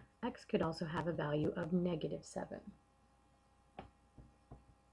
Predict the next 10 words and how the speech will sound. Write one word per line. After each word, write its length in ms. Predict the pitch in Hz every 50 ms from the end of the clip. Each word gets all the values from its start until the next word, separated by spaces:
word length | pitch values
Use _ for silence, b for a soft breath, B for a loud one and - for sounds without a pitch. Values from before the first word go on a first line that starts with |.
| _ _ _ _ _ - - - - - - - - _ _ _ _ _ _ _ _ _ - - - - _ _ _ - - - - b b b b b b b b b b b b b b b b _ - - _ -
As 160 | 330 339 -
we 140 | - 302 302
look 160 | 294 277 285
at 100 | 269 269
some 160 | - - 226 226
of 120 | 214 196
these 180 | 214 208 185 202
other 220 | 185 196 208 175
examples, 760 | 165 156 151 151 147 147 139 - - - 180 190 - - - - b b b b b b b b _ _ _ _ - - -
think 260 | - 220 233 220 -